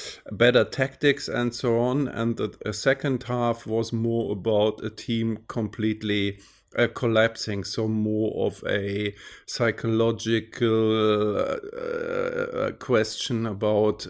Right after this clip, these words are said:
um, maybe team spirit, uh, uh, things like that. And, um, and I think that's, uh, that's pretty much true. But you could see, um, that Barcelona wasn't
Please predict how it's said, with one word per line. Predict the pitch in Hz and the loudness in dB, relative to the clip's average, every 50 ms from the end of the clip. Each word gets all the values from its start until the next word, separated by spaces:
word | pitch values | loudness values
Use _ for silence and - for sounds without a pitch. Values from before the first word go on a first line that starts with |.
| - | -6
um, | 101 110 113 110 110 113 110 104 104 - _ _ _ - | -4 -4 -2 0 0 0 -2 -2 -4 -8 _ _ _ -6
maybe | - 113 113 104 104 107 | -2 0 0 2 0 0
team | 104 - - 139 143 139 | -2 0 2 2 2 2
spirit, | - - - - 120 117 113 117 113 110 110 110 107 107 - - - - - | 0 -2 -2 0 2 4 4 6 6 6 6 4 4 2 -2 -10 -10 -6 -2
uh, | 107 | 2
uh, | 107 104 101 101 98 64 65 67 87 98 101 98 80 76 - - - - - 120 - - - - - - - - | 2 4 4 4 2 0 0 -2 0 0 0 0 0 -2 -6 -8 -10 -10 -8 -10 -10 -12 -14 -16 -18 -14 -4 2
things | 135 131 127 113 - - | 4 4 4 4 2 0
like | 123 113 117 113 - - | 0 2 2 0 0 0
that. | 117 107 101 95 95 - - - - - - - - - - - - _ _ - | 2 2 2 2 0 -6 -14 -16 -14 -12 -12 -12 -12 -14 -16 -18 -20 _ _ 0
And, | 131 127 127 127 123 123 123 120 120 - | 2 4 4 6 6 4 4 2 0 2
um, | 127 123 123 123 123 123 123 123 120 120 120 123 117 - _ _ _ _ _ _ _ _ _ _ _ - - - - - - | 4 6 8 8 8 6 6 4 4 4 2 0 -2 -6 _ _ _ _ _ _ _ _ _ _ _ -20 -18 -18 -14 -6 0
and | 139 143 143 | 2 4 6
I | 160 147 | 6 6
think | 139 - 208 226 220 - | 6 4 2 2 4 4
that's, | 151 139 - - - - - | 2 2 2 -2 -8 -4 -2
uh, | 123 117 - 113 | -2 -2 0 0
that's | 123 120 120 - | 0 0 0 0
pretty | - - 147 147 147 131 | -4 -2 0 0 2 2
much | 123 123 120 113 - - - - | 0 0 -2 -2 -4 -6 -10 -6
true. | - 147 143 127 110 104 | 0 2 2 2 2 2
But | - 107 101 - - | 0 -2 -2 0 -2
you | 117 117 | -6 -4
could | - 127 120 - | -4 -6 -6 -6
see, | - - - 143 147 156 175 196 196 - - - - - - - _ _ _ - | -6 -6 0 2 2 2 2 0 -2 -6 -14 -20 -20 -20 -20 -20 _ _ _ -2
um, | 131 127 123 123 120 120 110 | 0 2 2 4 2 2 2
that | - 123 117 - | 2 2 2 2
Barcelona | - 127 123 135 - - 135 123 117 120 123 139 147 147 131 120 | 4 2 2 2 2 0 0 0 2 2 2 2 0 0 -2 -2
wasn't | 110 107 104 143 170 - - 165 151 - | -4 -2 -2 -2 -2 -2 -2 -2 -2 -4